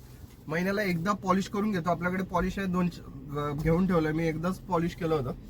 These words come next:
पण आपली गाडी अजूनही नवीन सारखीच दिसते, आहे की नाही? खटखट गाडी, एकदम खट्टमध्ये. कारण गाडी आपण रोज साफ करतो, आज बाहेरनं आला नाही मी, प-, धुतली नाही, फक्त धूळ चढली होती, गाडी काय घाण झाली नाही जास्त.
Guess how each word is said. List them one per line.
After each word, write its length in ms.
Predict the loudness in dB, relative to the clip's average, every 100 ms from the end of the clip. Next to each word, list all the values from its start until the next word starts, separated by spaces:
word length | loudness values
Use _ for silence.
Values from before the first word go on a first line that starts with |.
| -16 -8
पण 120 | 0
आपली 340 | 2 4 6 6
गाडी 320 | 10 10 10
अजूनही 540 | 8 6 4 0 2
नवीन 340 | 6 6 6 4
सारखीच 460 | 2 0 0 -6
दिसते, 420 | -4 -6 -2 -4 -4 -16 -20 -20 -20 -20 -6 6
आहे 160 | 6
की 80 | 8
नाही? 140 | 6 4
खटखट 680 | 0 -4 -8 -12 2 2 4
गाडी, 360 | 8 8 10 6
एकदम 340 | 8 6 4 2
खट्टमध्ये. 640 | -4 -2 2 4 6 6 4 -6 -10 0 2 2 -2 -8
कारण 140 | -4 2
गाडी 280 | 4 6 6
आपण 240 | 6 6
रोज 180 | 6 6
साफ 280 | 4 4 4
करतो, 220 | 2 4
आज 180 | 4 6
बाहेरनं 360 | 6 6 6
आला 180 | 6 6
नाही 140 | 4
मी, 140 | 4 4
प-, 280 | 0 -2 2
धुतली 300 | 2 4 4
नाही, 140 | 2 2
फक्त 200 | 0 4
धूळ 260 | 8 8
चढली 300 | 6 4 4
होती, 180 | 4 2
गाडी 260 | 2 2 4
काय 160 | 2
घाण 240 | 2 2 2
झाली 220 | 2 2
नाही 140 | 0
जास्त. 280 | 2 0 -2